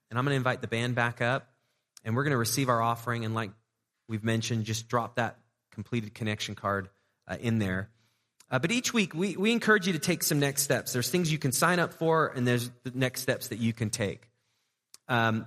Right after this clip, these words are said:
first next step is this week, I can invite humility by, and I've listed a, a few things. Um, those were the being, you know, thankful, taking the low place, putting others in the spotlight, telling yourself the truth,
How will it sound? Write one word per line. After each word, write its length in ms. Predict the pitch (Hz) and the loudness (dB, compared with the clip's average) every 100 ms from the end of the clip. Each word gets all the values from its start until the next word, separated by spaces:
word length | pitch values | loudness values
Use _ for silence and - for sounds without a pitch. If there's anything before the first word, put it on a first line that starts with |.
| - | 2
first 220 | 196 196 | 2 4
next 220 | 175 - | 0 0
step 260 | - 139 139 | 2 2 2
is 220 | 123 - - _ _ - | -2 -4 -16 _ _ 0
this 340 | 156 220 - | 2 4 2
week, 400 | 156 139 147 147 - | 2 4 4 0 -4
I 140 | 139 | -2
can 180 | 156 165 | 0 0
invite 360 | 143 135 120 110 | 2 2 0 -2
humility 680 | 139 135 139 139 127 123 | 0 2 4 4 2 0
by, 600 | 117 127 123 104 101 120 - - | 2 4 4 2 0 -2 -4 -4
and 140 | 131 | 0
I've 180 | 135 147 | 2 2
listed 320 | 196 208 165 | 2 2 2
a, 120 | 127 - _ _ - | 2 -2 _ _ -10
a 40 | |
few 200 | - 156 | 0 0
things. 500 | 139 117 92 - - _ _ _ _ _ _ _ _ _ _ _ _ - | 2 -2 -2 -6 -8 _ _ _ _ _ _ _ _ _ _ _ _ -4
Um, 460 | 110 107 101 95 - _ _ _ _ _ | 0 0 0 -4 -8 _ _ _ _ _
those 200 | 143 135 | 0 2
were 100 | 131 | 2
the 280 | 117 101 107 - _ _ _ _ - | 2 0 -2 -8 _ _ _ _ -2
being, 300 | 127 117 110 _ _ _ _ _ _ | 0 0 -2 _ _ _ _ _ _
you 120 | 107 95 | -12 -12
know, 180 | 80 - _ | -12 -16 _
thankful, 580 | 160 156 151 151 139 131 | 0 0 0 -2 0 0
taking 340 | - 135 123 | -2 -2 0
the 60 | 104 | 0
low 140 | 98 | -2
place, 460 | 92 - 143 139 139 | -4 0 2 2 -2
putting 240 | - 113 | -4 -4
others 180 | 107 101 | -2 -4
in 60 | 98 | -6
the 80 | 90 | -8
spotlight, 560 | - 135 120 120 - | -2 -2 0 -4 -4
telling 200 | - 110 | -4 -4
yourself 260 | 104 92 - | -4 -6 -8
the 80 | - | -6
truth, 320 | 135 127 | -2 -2